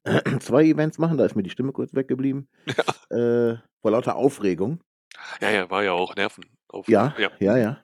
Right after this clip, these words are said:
Speaker 1: ja, ja. Ähm, hab 'n Faden verloren.
Speaker 2: Ja, ist nicht schlimm.
Speaker 1: <laughs>
Speaker 2: <laughs> Also das Event, was jetzt war, es gibt 'n offiziellen Disney-Fanclub, den's in Amerika gibt, den D twenty-three oder D-,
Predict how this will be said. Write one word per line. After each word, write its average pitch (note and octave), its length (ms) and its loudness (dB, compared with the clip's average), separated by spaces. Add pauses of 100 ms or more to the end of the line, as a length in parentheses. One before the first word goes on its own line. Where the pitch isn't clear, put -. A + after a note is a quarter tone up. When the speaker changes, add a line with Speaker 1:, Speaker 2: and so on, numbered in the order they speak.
(120)
Speaker 1:
ja, F#2 160 -2
ja. G2+ 200 -2 (520)
Ähm, G2 640 4 (1700)
hab B2+ 120 0
'n A2+ 80 0
Faden E2+ 300 0
verloren. C#2 460 -10 (220)
Speaker 2:
Ja, F#2+ 100 -2
ist - 100 -14
nicht E2+ 120 -16
schlimm. - 180 -14 (340)
Speaker 1:
<laughs> - 300 -6 (220)
Speaker 2:
<laughs> - 880 -2
Also B2+ 160 0
das D3 220 -2
Event, C3 280 -4
was B2+ 160 0
jetzt C3+ 200 -4
war, C3+ 120 0
es A2+ 120 -6
gibt - 260 -14
'n A2+ 360 -14
offiziellen G#2 580 -2
Disney-Fanclub, F#2+ 960 -4 (340)
den's G2 220 -2
in F2+ 100 -6
Amerika F2+ 460 -4
gibt, - 420 -12
den F2+ 420 -4
D G2+ 180 -2
twenty-three F#2 680 -6 (400)
oder F#2 180 -8
D-, F2+ 260 -6